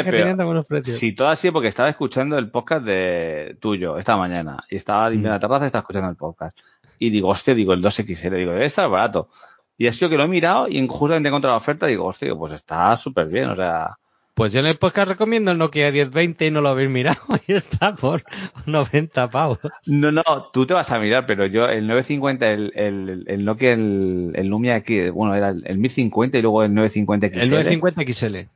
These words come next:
Speaker 2: Estaba en una temporada que estaban muy baratos, ¿eh? En AliExpress. Y yo estuve a punto de pillar uno, ¿eh? Sobre todo,
Speaker 1: ¿Ves?
Speaker 2: a ver,
Speaker 1: Ahí está.
Speaker 2: más porque tengo, yo tengo línea de trabajo y línea del trabajo es llamada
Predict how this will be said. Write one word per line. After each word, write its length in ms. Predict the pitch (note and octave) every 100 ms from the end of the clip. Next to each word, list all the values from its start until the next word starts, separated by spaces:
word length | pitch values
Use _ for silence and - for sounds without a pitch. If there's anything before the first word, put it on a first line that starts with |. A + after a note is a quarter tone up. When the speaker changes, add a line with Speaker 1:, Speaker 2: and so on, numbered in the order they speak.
| _ _ -
Speaker 2:
Estaba 320 | G#2+ A2 B2
en 60 |
una 120 | C3+ B2
temporada 240 | C3 C3
que 60 | C3
estaban 240 | D3+ D3
muy 140 | B2
baratos, 460 | G#2+ E2+ A#2 A#2+ E2+
¿eh? 180 | G2+ -
En 160 | F#2+ F2+
AliExpress. 340 | F2+ - F#2+
Y 40 | G#2+
yo 60 |
estuve 180 | G2 B2+
a 40 | B2+
punto 280 | A#2 A#2+ A2+
de 100 | G2+
pillar 200 | F#2+ F2
uno, 320 | F2 A2+ F2
¿eh? 140 | A2+ C3
Sobre 180 | - G#2
todo, 100 | B2+
Speaker 1:
¿Ves? 80 | A#2
Speaker 2:
a 40 |
ver, 200 | A#2 A#2
Speaker 1:
Ahí 100 | A2+
está. 200 | A2 -
Speaker 2:
más 160 | G#2 B2
porque 220 | D3+ C#3+
tengo, 260 | C3+ A2+ G2+
yo 120 | G2+
tengo 160 | A2+
línea 160 | A2 A2
de 20 |
trabajo 320 | G#2+ G#2+ A2+
y 40 | B2+ G2+ F2+ E2+ F2 E2+ D2 _ G#2+
línea 280 | G2 F#2+ A#2+
del 120 | B2+
trabajo 540 | A2+ A2+ C3+ - E3 _ _ _
es 300 | - G#2 G#2
llamada 680 | A2+ G#2 F2+ A#2+ D3 F3 A3